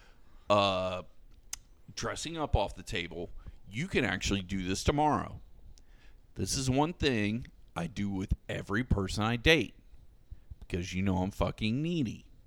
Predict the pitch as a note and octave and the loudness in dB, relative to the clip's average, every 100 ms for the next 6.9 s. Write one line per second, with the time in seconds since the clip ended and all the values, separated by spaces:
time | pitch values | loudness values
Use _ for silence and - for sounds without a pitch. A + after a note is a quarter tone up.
0 | - - - A5 F#5+ G#5+ - C6+ C6+ C6+ | -14 -12 -12 -6 -2 0 0 -2 -4 -2
1 | C6+ G#5+ C6+ C6+ - - - - - - | 0 4 4 6 6 6 2 -6 -20 -18
2 | - - - G#2+ C#3+ D3 F3 F#3+ G#3 F#3+ | -16 -8 -2 2 2 4 2 2 0 0
3 | A#2 G#2+ G2+ - A2 G2 G2+ G2 A#2 A#2 | 0 -2 -4 -4 -4 -4 -4 0 0 0
4 | C3+ C#3 D3 C#3 C#3 - - F2 F2 - | 2 2 2 6 6 4 -10 -10 -12 -14
5 | - - - - - - F#2+ F#2 F#2 A#2+ | -20 -20 -20 -20 -20 -12 -8 -6 0 2
6 | F#3+ A2 G2 F2+ F#2 F2 F2+ F2 | 4 2 -2 -4 -8 -8 -6 -6